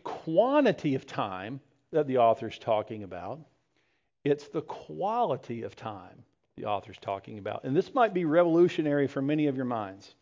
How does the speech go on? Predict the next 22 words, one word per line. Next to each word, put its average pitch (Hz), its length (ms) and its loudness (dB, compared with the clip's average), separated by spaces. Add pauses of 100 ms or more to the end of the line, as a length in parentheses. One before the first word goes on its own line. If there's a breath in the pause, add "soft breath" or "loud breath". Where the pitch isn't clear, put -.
(500 soft breath)
So 165 120 2
he's 170 140 4
not 254 260 4
thinking 240 480 4
about 147 400 8
a, 131 300 2
a, 131 160 2
a 120 40 0
set - 640 2
of, 151 240 4 (280 loud breath)
of 113 180 -4
days 185 400 8
or 160 80 0
weeks 170 380 2
or 165 80 2
years, 139 560 0 (1120)
the 135 80 -6
quantity. 180 720 0 (220 soft breath)
He's 196 180 -6
talking 180 440 0
about 160 280 4
the 160 180 6